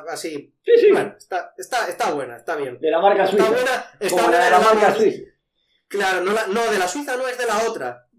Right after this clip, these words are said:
Speaker 2: Ah, bueno. Pero al
Speaker 1: De
Speaker 2: estilo
Speaker 1: la
Speaker 2: de lo que usaba MacGyver en la televisión.
Speaker 1: Claro, claro, más o menos.
Speaker 2: Más o
Speaker 1: Bueno,
Speaker 2: menos.
Speaker 1: aquí se pueden decir marcas, total, no nos van a, no nos van a,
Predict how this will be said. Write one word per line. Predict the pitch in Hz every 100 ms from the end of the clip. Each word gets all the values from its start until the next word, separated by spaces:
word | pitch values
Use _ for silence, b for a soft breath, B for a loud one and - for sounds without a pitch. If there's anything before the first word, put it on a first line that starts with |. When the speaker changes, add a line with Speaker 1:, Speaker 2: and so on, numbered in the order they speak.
| -
Speaker 2:
Ah, | 175 185
bueno. | 185 196 196 B B
Pero | 202 226 359
al | 440
Speaker 1:
De | -
Speaker 2:
estilo | 294
Speaker 1:
la | 302
Speaker 2:
de | 247
lo |
que | 214
usaba | - 254 240
MacGyver | 226 220 277 247
en | 220
la | 208 196
televisión. | 196 190 269 302 175 - - _ _ _ _ -
Speaker 1:
Claro, | 220 247 196
claro, | 247 233 196
más | 254 247
o |
menos. | 208 175 151 175
Speaker 2:
Más | 185
o | 180
Speaker 1:
Bueno, |
Speaker 2:
menos. | 233 202
Speaker 1:
aquí | 302
se | 359
pueden | 349 240
decir | 208 175
marcas, | 214 240 175 165
total, | 196 277 254
no | 320
nos | 330
van | 247 208
a, | 185
no | 220
nos | 262 220
van | 180 160
a, | 151 143 139